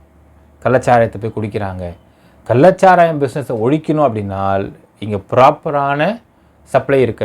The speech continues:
வேண்டும், அது குவாலிட்டியா இருக்க வேண்டும். நான் கேட்குற மக்களே, எல்லா பொருளுக்கும் குவாலிட்டி செக் இருக்கு, லிக்கருக்கு ஏன் இல்ல? டாஸ்மாக்ல விற்கக்கூடிய லிக்கருக்கு ஏன் குவாலிட்டி செக் இல்ல? ஒரு குவாலிட்டி செக் பண்ணி இது வந்து மக்கள் குடிப்பதற்கு ஏதுவான விஷயமா?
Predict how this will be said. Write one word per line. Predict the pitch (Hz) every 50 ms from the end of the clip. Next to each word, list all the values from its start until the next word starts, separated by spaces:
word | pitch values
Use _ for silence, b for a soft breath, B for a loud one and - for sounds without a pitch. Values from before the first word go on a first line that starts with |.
| 95
வேண்டும், | 95 90 90 92 92 87 - -
அது | - 117 135 127 -
குவாலிட்டியா | - 117 120 127 127 117 131 123 113
இருக்க | 104 - 107 98 98
வேண்டும். | 95 95 85 110 104 - b b b b b b b -
நான் | 131 127 120
கேட்குற | 170 175 - 170 160 143
மக்களே, | 127 - - 120 113 107 98 98 101
எல்லா | 113 139 160 185 180 175 175 -
பொருளுக்கும் | 160 160 156 151 170 170 139
குவாலிட்டி | - 143 139 143 143 143 -
செக் | 123 107 101 - 95
இருக்கு, | 98 - - - - _ _ _ - -
லிக்கருக்கு | - - - 190 180 170 - 147 143
ஏன் | 147 139
இல்ல? | 127 135 135 131 - _ _ _ _ _ _ _ _ _ _ _ _ _ _ _ _ _ _ _ _ _ _ _ _ _ -
டாஸ்மாக்ல | - 120 147 165 - - 180 180 165 175 170
விற்கக்கூடிய | 147 147 160 147 - 143 127 123 113 110
லிக்கருக்கு | 120 120 - - 180 156 120 - - 120 120 107 117 147
ஏன் | 190 214 202 - -
குவாலிட்டி | 143 143 165 175 175 180 - -
செக் | - - - 117
இல்ல? | 104 92 87 - _ _ _ _ _ _ _ _ _ _ _ _ _ _ _ _ _ _ _ _ _ _ _ _ _ _ _ _ _ _ _ _ _ _ - 127
ஒரு | 120 113 -
குவாலிட்டி | - 151 175 190 180 196 180 -
செக் | 165 151 - -
பண்ணி | 139 135 139 139 127 104 95 - _ - 123
இது | 120 127 120
வந்து | 120 127 165 180 156 131
மக்கள் | 123 - - 196 185 160 -
குடிப்பதற்கு | 147 143 143 - 139 131 135 127 131 131
ஏதுவான | 135 131 131 127 127 131 120
விஷயமா? | 110 - 117 101 101 110 110